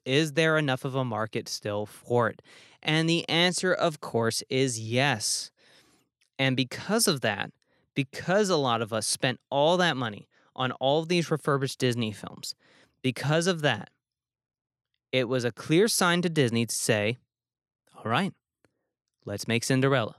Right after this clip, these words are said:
Let's make Maleficent. Let's make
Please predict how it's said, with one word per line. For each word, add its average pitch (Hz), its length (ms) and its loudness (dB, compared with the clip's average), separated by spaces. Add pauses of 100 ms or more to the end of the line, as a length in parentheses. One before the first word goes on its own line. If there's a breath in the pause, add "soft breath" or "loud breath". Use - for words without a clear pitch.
Let's 110 480 -4
make 131 480 2
Maleficent. - 680 0
Let's 113 560 -2
make 143 640 2